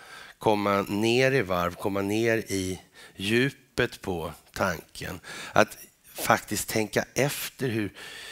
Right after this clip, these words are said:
hur formulerar jag mig för mig själv? Vad är det jag känner för någonting? Vad, vad är jag glad för? Vad, vad är roligt för någonting? Alltså, vad är meningsfullt egentligen? Och, och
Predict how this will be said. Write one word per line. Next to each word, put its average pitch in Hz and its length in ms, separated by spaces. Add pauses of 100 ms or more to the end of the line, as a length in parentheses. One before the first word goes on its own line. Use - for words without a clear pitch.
(160)
hur 135 320
formulerar 135 800
jag 151 200
mig 143 160
för 98 240
mig 92 140
själv? 98 300
Vad 123 100
är 98 80
det 95 60
jag 127 120
känner 117 480
för 78 80
någonting? 87 280
Vad, 117 200
vad 131 140
är 143 40
jag 113 220
glad 85 400
för? - 180
Vad, 98 160 (500)
vad 127 120
är 104 120
roligt 104 720
för - 140
någonting? 80 640
Alltså, 98 520 (640)
vad 113 140
är 113 40
meningsfullt 117 1200
egentligen? 82 680 (760)
Och, 117 380
och 117 180